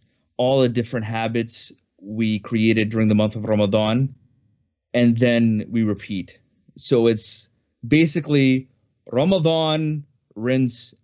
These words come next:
and repeat. Now, what ends up happening? For a lot of us, we just go with the flow. So, uh, you know, there's more activities in the masajid, we're going with the flow. But then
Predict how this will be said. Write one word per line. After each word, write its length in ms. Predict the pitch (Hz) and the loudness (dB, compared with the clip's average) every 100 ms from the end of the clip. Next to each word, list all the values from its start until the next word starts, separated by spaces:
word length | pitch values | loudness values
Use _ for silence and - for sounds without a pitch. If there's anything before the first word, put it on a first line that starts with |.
| - | -6
and 160 | 120 | -4
repeat. 540 | 120 107 120 95 - - _ _ _ _ _ _ _ _ _ - | -2 -4 -6 -8 -10 -20 _ _ _ _ _ _ _ _ _ -6
Now, 580 | 117 120 117 117 104 - _ _ _ _ _ _ _ _ - | -2 0 0 -2 -4 -10 _ _ _ _ _ _ _ _ -4
what 200 | 139 151 | -2 2
ends 180 | 139 131 | 0 0
up 120 | 107 | -4
happening? 580 | 113 101 104 87 90 104 _ | -6 -8 -8 -10 -12 -16 _
For 220 | 135 135 - | -2 -2 -2
a 60 | 151 | 0
lot 240 | 175 254 | 2 2
of 120 | 202 | 0
us, 380 | 156 170 - - _ _ _ _ _ _ _ _ _ _ | 0 -2 -4 -14 _ _ _ _ _ _ _ _ _ _
we 120 | 131 | -4
just 180 | 131 135 | -2 -2
go 80 | 131 | -2
with 160 | 123 117 | -2 -4
the 80 | |
flow. 380 | 110 127 98 85 - 64 | -8 -8 -6 -8 -12 -20
So, 460 | - 123 113 110 - _ _ _ _ | -6 -2 0 -2 -8 _ _ _ _
uh, 140 | 123 117 | 0 2
you 200 | 104 117 | 4 4
know, 140 | 110 | 4
there's 260 | 107 107 107 | 4 2 4
more 160 | 120 | 4
activities 500 | 120 120 131 127 120 | 4 0 -2 2 0
in 60 | 117 | 0
the 80 | 110 | 0
masajid, 560 | 107 120 117 117 117 | 0 0 -2 0 -2
we're 80 | 107 | -2
going 220 | 101 104 | -2 0
with 100 | 101 | -2
the 80 | 98 | -4
flow. 300 | 92 120 95 | -4 0 0
But 240 | - 220 226 | 0 0 2
then 340 | 254 233 240 | 2 2 0